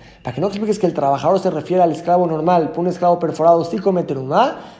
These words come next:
te dice Toshav Besahir, ni este, ni este. Lo mismo arriba, ¿para qué la Torah te dijo Beatzea Hinam en Kasef? Para decirte, no solamente cuando ya es adulta sale libre,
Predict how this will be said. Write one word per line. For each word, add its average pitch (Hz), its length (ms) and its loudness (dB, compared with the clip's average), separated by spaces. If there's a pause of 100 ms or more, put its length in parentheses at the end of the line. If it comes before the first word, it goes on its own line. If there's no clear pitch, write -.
te - 100 -4
dice 165 140 -4
Toshav 175 720 4
Besahir, 202 920 0
ni 262 180 4
este, 247 380 6 (320)
ni 214 180 6
este. - 460 -2 (260)
Lo 117 100 -12
mismo 226 280 2
arriba, 269 600 4
¿para - 140 -4
qué 226 60 4
la 233 80 6
Torah 220 160 4
te 202 80 2
dijo 202 240 2
Beatzea 190 420 2
Hinam 185 500 2
en 170 200 0
Kasef? 139 400 -6
Para 165 160 2
decirte, 190 340 -2
no 254 140 2
solamente 277 400 4
cuando 208 260 2
ya 226 160 6
es 214 160 0
adulta 214 460 0
sale 196 260 0
libre, 214 460 4